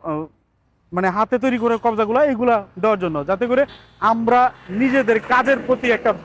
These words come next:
বিশ্বাস থাকে যে আমরা যে কাজটা করলাম বা আমরা যে কাজটা আপনার বাড়িতে হ্যান্ড ওভার দিলাম, এটা আসলে কেমন, কোয়ালিটি কেমন, মজবুত কেমন। এই দুইটা পাল্লা এই দিক থেকে খুইলা বাইরে সাইডে খুলবে। এটা যেহেতু সিঁড়ির নিচের গেট,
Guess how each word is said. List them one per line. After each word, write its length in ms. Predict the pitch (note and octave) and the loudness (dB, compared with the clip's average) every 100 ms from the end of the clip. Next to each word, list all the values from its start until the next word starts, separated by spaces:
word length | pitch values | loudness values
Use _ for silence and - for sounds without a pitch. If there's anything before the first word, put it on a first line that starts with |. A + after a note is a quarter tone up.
| C4 | -4
বিশ্বাস 320 | C4 - A#3 - | -2 0 0 0
থাকে 180 | A3 G#3+ G3+ | 0 2 0
যে 60 | F#3+ - _ - | -2 -6 _ -2
আমরা 220 | G#3 A3+ G#3+ | 0 2 0
যে 60 | A3+ | 0
কাজটা 260 | A3+ - A3+ _ C4+ | 0 2 -4 _ 2
করলাম 320 | B3+ A3+ F#3+ D3+ | 4 4 0 2
বা 80 | G3 F#3+ | 2 2
আমরা 140 | G3+ G#3 | 0 -2
যে 60 | A3+ A3+ | -2 -2
কাজটা 260 | G#3 - A3+ | -2 0 -2
আপনার 180 | G#3+ G#3+ | 0 -2
বাড়িতে 260 | A3 - G3 - _ - | -2 0 -4 -4 _ -4
হ্যান্ড 160 | G3 A3 | -2 2
ওভার 140 | A#3+ A3+ A#3 | 2 0 0
দিলাম, 180 | G#3 F3 | 0 0
এটা 100 | G#3 G3+ | 0 0
আসলে 180 | G#3+ G#3+ - | 0 -6 0
কেমন, 280 | A3+ G3+ E3 B2+ _ _ - | 0 0 -4 -6 _ _ 0
কোয়ালিটি 340 | A3 A3 G#3+ G#3 | 0 0 -6 -6
কেমন, 240 | G3+ G3+ G3 _ _ _ | -2 -2 -4 _ _ _
মজবুত 380 | F#3 A#3 G#3+ G#3+ - | -4 -2 -2 -8 -4
কেমন। 240 | F#3+ D#3+ C#3+ _ _ - | -4 -4 -8 _ _ -2
এই 80 | C4 | 0
দুইটা 160 | A#3 A#3 | 2 0
পাল্লা 200 | A#3 A#3 A#3+ G#3+ | 2 2 2 -2
এই 60 | F3+ | -6
দিক 100 | G3+ - | -10 -8
থেকে 160 | G#3+ A3+ - | -4 -4 -2
খুইলা 240 | B3 G#3+ F3+ | 0 0 2
বাইরে 180 | F#3+ F#3 | 0 0
সাইডে 160 | F#3+ F3+ | -4 -6
খুলবে। 200 | F3+ D#3 D#3+ F3 | -8 -6 -6 -4
এটা 120 | F#3+ | -4
যেহেতু 220 | A3+ A3+ B3 | -4 -6 -8
সিঁড়ির 300 | - C#4 B3+ G#3+ | -4 -2 -2 -4
নিচের 240 | A3 B3+ G3+ A3 | -2 -2 0 -2
গেট, 200 | C4+ | -2